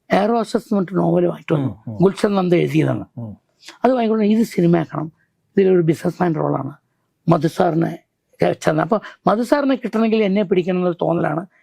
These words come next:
Speaker 1: ഇൻഡസ്ട്രിയിൽ. അതുകൊണ്ടാണ് അവർ എൻ്റെ അടുത്ത് വന്നിരിക്കുന്നത്. അപ്പൊ ഞാൻ പറഞ്ഞു, ആ, മധു സാർ പോയി കഥ പറഞ്ഞു, സ-, സ്ക്രിപ്റ്റ് കൊടുത്തു. എസ് എൽ പുരാണ് എഴുതിയ സ്ക്രിപ്റ്റ്, സബ്ജക്റ്റ് വായിക്കാൻ കൊടുത്തു.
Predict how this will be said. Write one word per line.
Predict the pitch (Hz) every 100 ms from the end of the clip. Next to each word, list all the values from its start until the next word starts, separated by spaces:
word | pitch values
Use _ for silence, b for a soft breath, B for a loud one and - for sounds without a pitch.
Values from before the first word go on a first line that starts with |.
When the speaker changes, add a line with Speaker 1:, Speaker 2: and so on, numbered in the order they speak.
| _
Speaker 1:
ഇൻഡസ്ട്രിയിൽ. | 196 202 - 165 151 - b b -
അതുകൊണ്ടാണ് | 240 269 254 262
അവർ | 233
എൻ്റെ | 202 202
അടുത്ത് | 196 202
വന്നിരിക്കുന്നത്. | 160 151 139 - _ _ _ _ _ _ 180
അപ്പൊ | 170 226
ഞാൻ | 240 226 240
പറഞ്ഞു, | - 202 214 233
ആ, |
മധു | 220 214 214
സാർ | 214
പോയി | 202 208
കഥ | - 190
പറഞ്ഞു, | 185 175 190 b b b _
സ-, | - -
സ്ക്രിപ്റ്റ് | - 190 - 208
കൊടുത്തു. | 165 - 196 370 -
എസ് | - 220
എൽ |
പുരാണ് | 196 196 185
എഴുതിയ | 170 170 180 180
സ്ക്രിപ്റ്റ്, | - 139 - 160 - _ _ _
സബ്ജക്റ്റ് | - 156 196 190
വായിക്കാൻ | 170 - 170
കൊടുത്തു. | 147 131 156